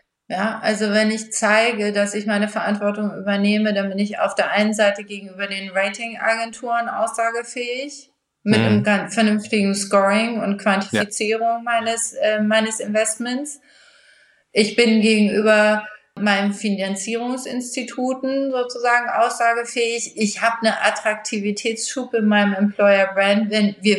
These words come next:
Speaker 1: wissen, was die Generation, die zukünftige will, ist ein verantwortliches Unternehmen.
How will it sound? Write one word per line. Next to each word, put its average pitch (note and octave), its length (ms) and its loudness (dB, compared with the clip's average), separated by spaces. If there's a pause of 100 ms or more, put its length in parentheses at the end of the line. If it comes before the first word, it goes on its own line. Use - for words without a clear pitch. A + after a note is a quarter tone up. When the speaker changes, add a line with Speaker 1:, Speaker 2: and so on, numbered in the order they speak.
Speaker 1:
wissen, B3+ 480 2 (180)
was G#3+ 260 -2
die A3+ 160 -6
Generation, G3+ 1040 -2
die F#3 260 -10
zukünftige G#3 880 0
will, A3+ 480 4 (100)
ist G#3 500 4
ein F3 180 0
verantwortliches F3 880 -6
Unternehmen. F3 720 -4